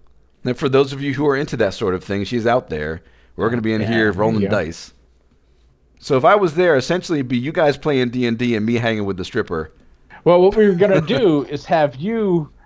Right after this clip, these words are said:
Speaker 2: remote in
Speaker 1: Oh.
Speaker 2: and put you on a little camera, and
Speaker 1: Uh-huh.
Speaker 2: you can,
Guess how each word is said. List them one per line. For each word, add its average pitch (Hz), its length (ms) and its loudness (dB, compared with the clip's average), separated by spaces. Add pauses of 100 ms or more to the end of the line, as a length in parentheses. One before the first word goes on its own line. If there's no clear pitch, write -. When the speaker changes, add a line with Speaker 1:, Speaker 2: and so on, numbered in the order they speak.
(100)
Speaker 2:
remote 170 400 2
in 156 400 0 (220)
Speaker 1:
Oh. 110 360 4
Speaker 2:
and 135 100 -8
put 185 220 -4
you 196 100 4
on 175 80 2
a 165 40 -2
little 175 180 2
camera, 170 460 0
and 120 80 -2
Speaker 1:
Uh-huh. 117 280 2
Speaker 2:
you 139 60 -2
can, 127 160 -8